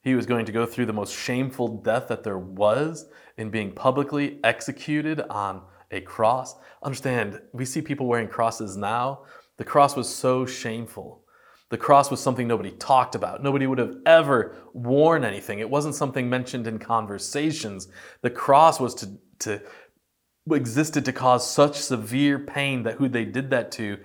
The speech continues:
other people who had the same idea, would never want to do that. They would do it and put people, uh, on the cross outside of different cities. This is what the Romans would do to keep people in line, to keep them fearful.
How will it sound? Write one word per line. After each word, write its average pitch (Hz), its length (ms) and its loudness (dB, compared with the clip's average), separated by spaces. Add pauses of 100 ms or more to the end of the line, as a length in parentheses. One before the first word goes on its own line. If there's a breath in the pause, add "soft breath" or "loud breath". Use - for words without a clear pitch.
(240 loud breath)
other 147 220 6
people 131 260 -2
who 117 60 0
had 98 100 2
the 101 80 -6
same 151 340 -2
idea, 135 380 0
would 107 180 -4
never 131 600 -4 (100)
want 120 280 0
to 117 60 -12
do 113 440 -2
that. - 420 -8 (380)
They 139 120 2
would 120 200 0
do 151 180 8
it 131 80 10
and 120 120 -4
put 151 200 -2
people, 131 440 2 (240 loud breath)
uh, 117 220 6
on 156 200 8
the 143 40 2
cross 123 300 6
outside 135 480 4
of 120 100 -2
different 117 300 -6
cities. 131 400 0
This 127 80 -2
is 135 40 -2
what 131 100 0
the 113 80 0
Romans 127 300 0
would 104 140 -4
do 135 260 -2 (200 loud breath)
to 131 80 -4
keep 156 380 -8
people 147 360 0
in 113 140 -6
line, 123 420 2
to 110 80 -10
keep 143 220 -2
them 107 160 -4
fearful. 156 760 -4